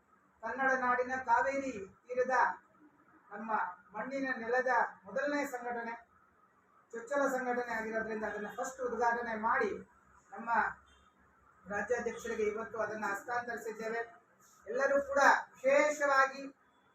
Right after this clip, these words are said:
ಈ ಒಂದು ವಿಪ್ರರ ತೇರನ್ನು ಎಳೆಯುವುದಕ್ಕೆ ಎಲ್ಲರೂ ಸಹಕರಿಸಬೇಕು. ರಾಜ್ಯದ ಪ್ರತಿ ಜಿಲ್ಲೆಯ, ಪ್ರತಿ ತಾಲೂಕಿನ ಎಲ್ಲ ಪದಾಧಿಕಾರಿಗಳು ಕೂಡ ಇದಕ್ಕೆ ಜಾಯಿನ್ ಆಗಿ ಹಾಗೂ ನರೇಂದ್ರ ಮೋದಿಜಿ ಅಂತಹ ಈ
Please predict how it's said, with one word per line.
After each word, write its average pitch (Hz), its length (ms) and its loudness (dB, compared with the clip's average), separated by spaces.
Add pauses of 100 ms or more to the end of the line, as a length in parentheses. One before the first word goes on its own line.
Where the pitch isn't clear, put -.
(120)
ಈ 302 100 -2
ಒಂದು 294 320 4 (720)
ವಿಪ್ರರ 262 420 2
ತೇರನ್ನು 254 440 0
ಎಳೆಯುವುದಕ್ಕೆ 240 480 2
ಎಲ್ಲರೂ 262 320 2
ಸಹಕರಿಸಬೇಕು. 233 760 -4 (760)
ರಾಜ್ಯದ 233 460 0 (220)
ಪ್ರತಿ 285 420 0 (200)
ಜಿಲ್ಲೆಯ, 254 400 4 (120)
ಪ್ರತಿ - 320 -10
ತಾಲೂಕಿನ 277 600 0
ಎಲ್ಲ 277 500 -2 (120)
ಪದಾಧಿಕಾರಿಗಳು 240 680 0
ಕೂಡ 233 160 -10
ಇದಕ್ಕೆ 214 380 -4
ಜಾಯಿನ್ 226 280 -6
ಆಗಿ 226 200 -6 (500)
ಹಾಗೂ 262 280 6 (840)
ನರೇಂದ್ರ 285 440 2
ಮೋದಿಜಿ 254 440 -2
ಅಂತಹ 214 500 0
ಈ - 40 -18